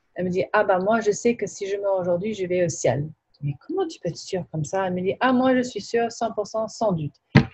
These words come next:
dis, « Mais, mais comment ? » Elle me dit, « Bah, c'est simple. Dans la Bible, c'est très clair. Jésus, il est pas avec Nicodème, par exemple. Il a dit, bah,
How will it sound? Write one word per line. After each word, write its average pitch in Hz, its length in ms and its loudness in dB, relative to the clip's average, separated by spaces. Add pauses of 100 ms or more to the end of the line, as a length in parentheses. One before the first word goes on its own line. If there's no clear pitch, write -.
(180)
dis, « 190 60 -2
Mais, 185 320 0
mais 175 120 -10
comment ? » 208 520 -2 (120)
Elle 170 80 -4
me 170 100 -2
dit, « 175 140 -2
Bah, 175 360 4
c'est 208 180 -2
simple. 330 500 2
Dans 175 180 0
la 175 140 4
Bible, 196 360 4
c'est 175 200 -4
très 220 200 -2
clair. 226 320 2
Jésus, 170 600 0
il 190 60 2
est 175 80 -4
pas 165 380 -2
avec 156 220 -4
Nicodème, 190 560 -2
par 165 140 -2
exemple. 202 440 2
Il 165 120 -2
a 151 80 0
dit, 202 160 -2
bah, 170 260 4